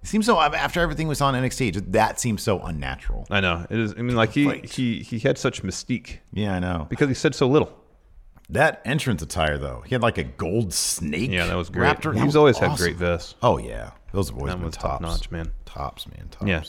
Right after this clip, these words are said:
Speaker 2: yeah. No, they, they, they, they could be doing a whole heck of a lot more with Aleister, not just in terms of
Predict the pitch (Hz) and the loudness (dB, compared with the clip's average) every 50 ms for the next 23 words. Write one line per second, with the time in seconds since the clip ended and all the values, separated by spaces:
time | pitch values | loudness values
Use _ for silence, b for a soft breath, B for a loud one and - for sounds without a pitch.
0 | - - - 98 92 85 78 B B B B B B B B B - 120 127 123 | -10 -2 2 2 4 4 2 B B B B B B B B B 2 4 6 8
1 | 131 143 143 131 120 127 131 127 123 113 113 120 123 127 - 110 113 117 117 - | 8 8 8 8 8 8 8 8 8 6 6 6 6 6 4 4 2 2 2 2
2 | 107 101 92 98 90 87 87 95 95 92 90 85 98 95 - 90 87 90 - - | 0 0 2 2 2 2 4 4 4 4 4 2 2 0 0 0 -2 -2 0 0
3 | 85 85 82 82 82 85 85 85 82 80 - 87 82 - - _ _ - 101 101 | 0 0 2 2 2 2 2 2 0 -2 -4 -8 -8 -8 -12 _ _ 0 0 0
4 | 92 - 87 85 - 101 90 - 90 87 80 85 80 - | 0 0 -2 -4 -4 -6 -4 -4 -2 -2 -2 -4 -6 -6